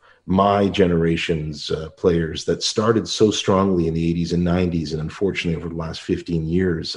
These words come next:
I mean, I'm not just talking about drug use, John. I'm not just talking about the syntax of the game changing and making these players into one-dimensional pylons that either hit a home run or strike out.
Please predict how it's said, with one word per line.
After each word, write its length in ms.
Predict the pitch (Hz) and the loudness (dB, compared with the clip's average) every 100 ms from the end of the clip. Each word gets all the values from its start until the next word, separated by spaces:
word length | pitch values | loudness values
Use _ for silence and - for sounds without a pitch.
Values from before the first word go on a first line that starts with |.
| - | -4
I 80 | 85 | -2
mean, 360 | 82 80 82 - - - - 87 | -2 -4 -8 -12 -20 -20 -6 0
I'm 160 | 98 | 4
not 120 | 131 | 4
just 200 | 98 87 | 2 0
talking 300 | 90 80 85 | -2 -2 -8
about 200 | 73 71 | -8 -10
drug 260 | - 82 101 | -8 -6 -6
use, 220 | 98 - | -8 -10
John. 300 | - - - - | -18 -18 -20 -2
I'm 80 | 117 | 2
not 160 | 147 | 2
just 160 | 143 - | 0 -2
talking 260 | 90 - 90 | -2 -2 -2
about 300 | 87 82 - | 0 -2 -4
the 100 | - | -4
syntax 560 | - 113 110 - - | 0 0 0 -6 -8
of 100 | 80 | -6
the 60 | 85 | -6
game 300 | 85 85 82 | -2 -2 -2
changing 420 | - 90 82 80 | 0 0 -2 -4
and 100 | 80 | -2
making 280 | 87 87 85 | -2 -2 -4
these 160 | 82 | -4
players 320 | - 90 85 80 | -2 0 0 -4
into 180 | 76 | -6
one-dimensional 680 | 80 87 85 82 87 87 80 | -2 0 0 0 -2 -2 -8
pylons 680 | - 87 98 98 76 73 - | -8 -8 -4 -2 -4 -8 -8
that 180 | 87 - - - - - | -10 -10 -16 -18 -16 0
either 220 | 92 87 | 2 4
hit 140 | 92 | 4
a 40 | 87 | 4
home 200 | 95 90 | 4 4
run 140 | 87 | 2
or 80 | 82 | 0
strike 320 | - - 87 | -2 -6 -4
out. 260 | 95 90 | -4 -4